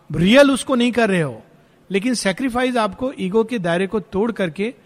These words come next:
आगे ले जाता है। So this is the beauty of this world। वहां एक इंट्यूशन है कि by giving I can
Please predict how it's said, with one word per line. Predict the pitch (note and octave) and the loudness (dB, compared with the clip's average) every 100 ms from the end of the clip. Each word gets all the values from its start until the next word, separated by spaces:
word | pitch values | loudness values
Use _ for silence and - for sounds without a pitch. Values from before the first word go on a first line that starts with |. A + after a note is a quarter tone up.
| _ _ - | _ _ -8
आगे | E3+ F3+ | -4 -2
ले | E3 D3+ | -2 -4
जाता | C#3 B2 B2+ | -6 -8 -12
है। | G#2+ A2+ | -14 -14
So | - | -12
this | D#3 F#3+ G#3 | -6 -6 -4
is | C4 | -4
the | A#3+ | -4
beauty | E3 G3 B3+ | -4 -4 -4
of | A3+ | -4
this | F3 E3+ D#3 | -4 -6 -4
world। | D#3 G#3+ - _ _ _ | -8 -8 -12 _ _ _
वहां | E3 F#3 B3+ | -6 0 0
एक | A#3+ | 0
इंट्यूशन | G#3+ G#3 A#3+ D4 C4+ | 0 0 0 2 2
है | G3 A#2 - - - _ _ | 2 0 -10 -20 -20 _ _
कि | G#3 | -2
by | F#3 G3+ | 2 2
giving | D3+ A#3 D4 B3 D3 C3 - _ _ - | 2 2 4 2 -2 -8 -20 _ _ -4
I | F#3 | -2
can | F#3 G3+ A3 | 0 -2 -4